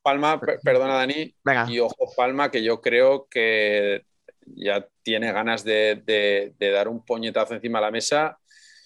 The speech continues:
Speaker 1: Y para mí, para mí, a día de hoy, para mí, ¿eh? Y es mi opinión, es solo mía, eh, Palma es el, eh, el equipo que tiene la plantilla más compensada, en mi opinión.
Speaker 2: Mm,
Speaker 1: Empezando
Speaker 2: bueno.
Speaker 1: desde la portería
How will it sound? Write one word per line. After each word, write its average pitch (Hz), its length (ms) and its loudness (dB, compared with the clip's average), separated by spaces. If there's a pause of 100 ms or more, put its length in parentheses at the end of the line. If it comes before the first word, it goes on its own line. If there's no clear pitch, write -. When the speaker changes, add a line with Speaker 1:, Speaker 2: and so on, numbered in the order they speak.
(320)
Speaker 1:
Y 131 100 -4
para 123 320 0
mí, 175 260 -2 (220)
para 117 220 0
mí, 139 160 0
a 123 80 2
día 127 160 4
de 131 120 4
hoy, 135 280 0 (160)
para 110 160 -2
mí, 131 140 0
¿eh? 107 460 -2
Y - 40 -4
es 95 140 -8
mi 110 100 -4
opinión, 107 580 -4
es - 120 -14
solo 107 180 0
mía, 123 340 -4 (120)
eh, 104 680 2
Palma 120 320 0
es 131 120 -4
el, 113 220 -4
eh, 110 360 0
el 107 160 0
equipo 107 280 -4
que 120 100 -2
tiene 131 180 -2
la 113 120 0
plantilla 110 340 -4
más 107 140 -8
compensada, 87 560 -6 (300)
en 101 140 -4
mi 101 80 -4
opinión. 98 360 -6 (420)
Speaker 2:
Mm, 110 120 -8
Speaker 1:
Empezando 120 440 0
Speaker 2:
bueno. 117 40 2
Speaker 1:
desde 113 160 0
la 107 100 0
portería 131 720 2